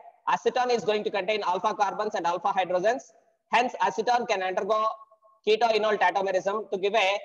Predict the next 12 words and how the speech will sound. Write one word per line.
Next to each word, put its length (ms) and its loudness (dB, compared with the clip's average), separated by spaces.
enolic 440 -2
form 200 2
of 140 0
acetone. 520 -2
This 160 2
form 200 2
is 100 0
called 280 0
as 120 2
enolic 380 0
form 180 0
of 140 2